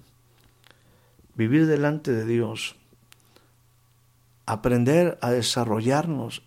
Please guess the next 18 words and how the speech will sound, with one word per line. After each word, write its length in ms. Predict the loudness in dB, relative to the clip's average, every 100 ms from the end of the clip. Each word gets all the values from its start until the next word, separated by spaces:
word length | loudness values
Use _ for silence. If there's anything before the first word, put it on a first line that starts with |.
| _ _ _ -10
bajo 360 | -6 -4 -2
la 160 | -2 -2
mirada, 680 | -4 -2 -2 -2 -4 -6 -12 _ _ _ -4
en 240 | 0 0
la 220 | 0 -4 -8
comunión 800 | 0 2 2 0 0 0 -2 -4 -6
con 300 | -6 -8 -4
Dios 320 | -4 -4 -6 -16 _ _ -4
y 160 | 0
aprendiendo 920 | 0 0 -2 0 2 2 4 2 2 -6 -20 -20 -20 -20 -20 _ _ _ _ -6
a 320 | -2 0 2
desarrollar 640 | 2 2 0 -2 0 0
nuestra 440 | 0 -2 -4 -8
vida 540 | -2 0 0 -2 -6 -10 _ _
delante 540 | -8 -4 -2 -2 -4 -4
de 100 | -2
Dios, 460 | -4 -6 -10 -18 -20 _ _ _ _ _ _ _ _ _ _ _ _ _ _ _
traerá 640 | 0 2 4 4 2 -2